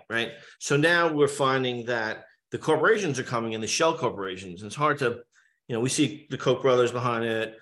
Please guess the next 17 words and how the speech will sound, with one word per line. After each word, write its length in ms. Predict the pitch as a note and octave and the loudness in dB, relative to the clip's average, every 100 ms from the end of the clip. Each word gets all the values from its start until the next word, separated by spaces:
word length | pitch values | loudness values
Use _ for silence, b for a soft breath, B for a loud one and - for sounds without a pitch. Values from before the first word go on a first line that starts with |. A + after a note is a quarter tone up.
| B B - | B B -8
Um, 1120 | G#2 G#2 G#2 G#2+ G#2 G#2+ G#2+ G#2+ G#2 G#2+ A2+ | -4 -2 0 0 0 0 0 -2 -4 -6 -2
there 100 | B2 | 2
were 340 | A#2+ A#2 A2 F#2+ | 4 2 0 -8
rumors 360 | A#2 C3+ C#3 A#2 | 0 2 4 2
that 160 | A#2+ G2 | -2 0
BlackRock 720 | B2 A#2+ A#2 B2+ A#2+ A#2 - - | 0 0 0 -2 -2 -4 -10 -14
was 140 | A#2+ | -12
behind 340 | A2+ A2+ A#2 A#2 | -6 -2 0 0
it. 180 | A2 A2 | 0 0
They 160 | A2 | 0
deny 440 | G#2+ A2 A2+ A2 A2 | 0 -2 0 0 2
it. 120 | G#2+ | 0
I'm 120 | G2+ | -2
not 160 | G2 F#2 | -6 -8
sure 220 | A2+ G2 | -4 -4
what's 240 | G2 F#2 | -4 -8
true. 400 | - C#3 B2+ A#2 | -6 0 0 0